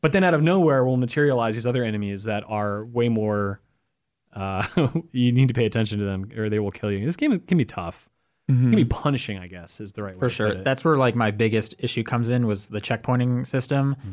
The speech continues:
Speaker 3: There was a f-, a number of bosses where I would die and I'd be so far back away 'cause it would bring me to whatever the last fast travel spot was. And that might have even r-, needed me to fight enemies before the boss, which is just, like, the worst thing in games when I can't just, like, try again immediately.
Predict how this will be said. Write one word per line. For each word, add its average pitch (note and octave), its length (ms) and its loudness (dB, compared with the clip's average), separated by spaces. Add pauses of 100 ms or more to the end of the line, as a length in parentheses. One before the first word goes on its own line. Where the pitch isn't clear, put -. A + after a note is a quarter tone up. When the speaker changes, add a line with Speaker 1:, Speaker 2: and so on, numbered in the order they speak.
Speaker 3:
There A2+ 100 0
was A2 160 2
a A2 60 2
f-, - 180 -6 (160)
a A#2+ 40 0
number C3 300 4
of A2+ 100 0
bosses A#2 460 2
where A2+ 140 2
I G#2+ 60 2
would G#2 160 0
die A2 400 0 (260)
and A2+ 80 -4
I'd A2 100 -4
be A2 100 -2
so A2+ 340 0
far A2+ 260 0
back A2 240 -2
away A2 220 0
'cause A2+ 180 -6
it G#2+ 40 -2
would G#2 100 -4
bring G#2 100 -2
me G2+ 100 -4
to G2 80 -6
whatever G2 260 -2
the F#2 340 -8
last F#2+ 500 -8
fast G#2+ 220 -4
travel G2 320 -4 (380)
spot - 300 -6
was. F#2+ 280 -8 (260)
And A#2 100 0
that B2+ 120 4
might C3 200 4
have B2 100 2
even A#2 360 0
r-, C3 120 -14 (260)
needed B2 320 2
me A#2+ 100 2
to A2+ 80 0
fight A2+ 440 0 (340)
enemies A#2+ 360 2
before A2 380 -2
the C3+ 80 0
boss, D3+ 340 2
which B2+ 200 -6
is A2 80 -4
just, A#2 160 -4
like, A2 100 -2
the G#2+ 80 -2
worst G2 400 -4
thing G#2 400 -4
in A2 140 -4
games A2+ 400 0
when G2+ 120 -6
I G2 60 -8
can't G#2 220 -12
just, G2 100 -12
like, G2 160 -14
try G2 240 -6
again G2 240 -6
immediately. A2+ 560 -2